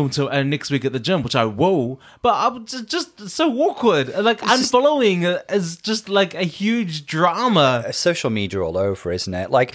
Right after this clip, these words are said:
Speaker 2: sometimes the Instagram algorithm f-, does its own thing and, like, unfollows people
Speaker 1: No.
Speaker 2: without, without the permission. No, that
Speaker 1: No.
Speaker 2: can happen.
Speaker 1: Tom.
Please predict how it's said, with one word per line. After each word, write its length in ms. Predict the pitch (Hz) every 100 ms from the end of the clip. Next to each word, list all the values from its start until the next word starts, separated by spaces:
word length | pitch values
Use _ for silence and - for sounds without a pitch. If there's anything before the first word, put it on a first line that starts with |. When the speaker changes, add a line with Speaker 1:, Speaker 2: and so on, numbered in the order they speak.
| - -
Speaker 2:
sometimes 520 | 202 226 247 247 226
the 80 | 151
Instagram 500 | 147 151 156 127 123
algorithm 840 | 120 135 143 131 113 113 104 101
f-, 140 | - - 127 - 127 -
does 180 | 135 110
its 120 | 110 135
own 200 | 110 101
thing 320 | 135 123 120
and, 80 | 113
like, 140 | 104
unfollows 600 | 113 104 104 113 143 -
people 540 | 101 87 - 90 92 - -
Speaker 1:
No. 160 | 151 135
Speaker 2:
without, 200 | 117 127
without 220 | 127 104
the 80 | 104
permission. 480 | 110 123 - 101
No, 120 | 117 139
that 160 | 110
Speaker 1:
No. 40 | 95
Speaker 2:
can 140 | 151
happen. 540 | 143 156 - 123 87 87
Speaker 1:
Tom. 380 | 131 104 101